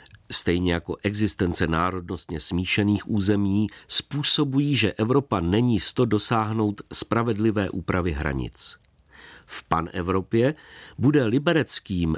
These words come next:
stejným způsobem jedno, zda žijí v československém státě anebo v Německu, stejně jako magdeburským bude lhostejné, zda patří do Pruska, anebo se stanou Sasy.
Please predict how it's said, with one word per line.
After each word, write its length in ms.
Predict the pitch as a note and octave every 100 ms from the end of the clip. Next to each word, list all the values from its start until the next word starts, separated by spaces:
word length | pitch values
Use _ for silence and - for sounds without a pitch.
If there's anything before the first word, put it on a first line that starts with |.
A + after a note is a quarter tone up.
| -
stejným 540 | - - E3 F3 E3 D3
způsobem 600 | - D3 - D3 C3+ A#2
jedno, 380 | A2+ B2 A#2+ A#2
zda 180 | F#2 A2+
žijí 260 | A2+ A2
v 40 | -
československém 840 | F#2+ - A#2+ A#2 A2+ A2 - G#2
státě 480 | - - G2+ G#2+ A2
anebo 380 | - G#2+ G2 D#2
v 60 |
Německu, 540 | D#2+ G2+ A#2 - B2+ B2+ - - - - _ -
stejně 500 | - - D3 C#3 C3
jako 220 | - D2
magdeburským 1000 | C#2 A2 A#2+ C#3+ D3+ D3+ - C#3 C3+ C3
bude 260 | A2 A#2+ F#2+
lhostejné, 840 | D#2 D#2+ - A#2 A2+ A2+ A2 G#2+ -
zda 180 | G2+ A2+
patří 380 | A2+ - D#2 D2
do 100 | B2
Pruska, 520 | C3+ B2+ - A#2 A2+ _ _ _
anebo 280 | A#2+ A2+ G#2
se 140 | G2 G2
stanou 380 | - F2 E2
Sasy. 460 | D2+ - C#2 -